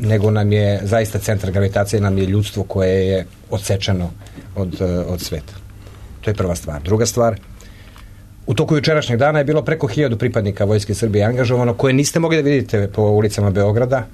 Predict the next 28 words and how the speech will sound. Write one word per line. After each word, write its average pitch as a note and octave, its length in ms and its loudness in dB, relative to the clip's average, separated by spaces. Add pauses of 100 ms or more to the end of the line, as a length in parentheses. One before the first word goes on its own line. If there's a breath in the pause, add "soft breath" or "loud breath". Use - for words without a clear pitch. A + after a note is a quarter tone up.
(140)
i A2+ 140 -4
ulicama G#2 480 0
Niša G2+ 500 2
ili F#2 300 -2
ulicama F#2 360 -2
Vranja, A#2 340 0
a B2 80 -2
mogli D3 260 2
ste C#3+ 160 -2
da C3 60 0
vidite C3+ 340 0
njih A#2+ 200 -2
trideset, A2 420 0
četrdeset, A2 540 -2 (120)
jer A2+ 160 2
je A#2 200 2
ogroman D3 500 2
prostor E3 460 0
da B2+ 100 0
bi A#2+ 120 2
bili C#3 300 0
primetni D3 440 2
na A#2+ 80 2
jednom B2 260 2
mestu G2+ 280 0
koncentrisani. E2+ 640 -6 (120)
A A#2+ 120 0
zašto? F#2+ 420 -2